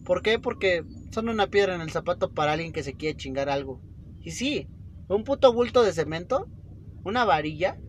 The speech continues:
o lo que tú quieras, termina haciendo que el, la obra termine costando más. Y por eso te digo, todos quieren chingarse de obra pública algo. ¿Qué es lo que sucede?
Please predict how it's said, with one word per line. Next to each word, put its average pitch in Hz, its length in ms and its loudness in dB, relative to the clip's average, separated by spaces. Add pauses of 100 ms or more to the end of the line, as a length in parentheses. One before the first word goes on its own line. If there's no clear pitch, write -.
(100)
o 143 100 -2
lo 147 160 4
que 143 100 -2
tú 208 140 0
quieras, - 480 4 (400)
termina 233 300 2
haciendo 277 300 0
que 240 120 0
el, 180 180 -2 (240)
la 170 160 6
obra 233 220 6
termine 214 380 -2
costando 196 420 -4
más. - 400 -8 (1400)
Y 202 100 -2
por 262 180 12
eso 294 220 10
te 190 140 4
digo, 208 240 6 (180)
todos 285 460 10
quieren 233 340 2
chingarse 196 540 0
de 180 80 4
obra 175 240 2
pública 175 500 -4
algo. 143 460 -2 (640)
¿Qué 170 160 4
es 180 80 4
lo 190 120 4
que 175 120 -4
sucede? 202 560 2